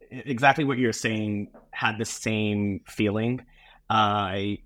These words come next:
I've seen a lot of people use hypnosis modalities or techniques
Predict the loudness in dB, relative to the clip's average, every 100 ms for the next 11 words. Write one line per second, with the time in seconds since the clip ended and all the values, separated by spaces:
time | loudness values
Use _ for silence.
0 | _ -8 -6 0 2 4 2 0 -2 -4
1 | -8 -4 -4 0 -2 0 0 -4 -6 _
2 | _ _ _ _ _ _ _ _ -4 2
3 | 2 2 -2 -8 -16 _ -20 -20 _ -10
4 | -4 2 2 0 -4 0 2 2 2 0
5 | 0 0 -4 -12 -18 -20 _ -4 0 0
6 | 2 2 2 -2 -10 -12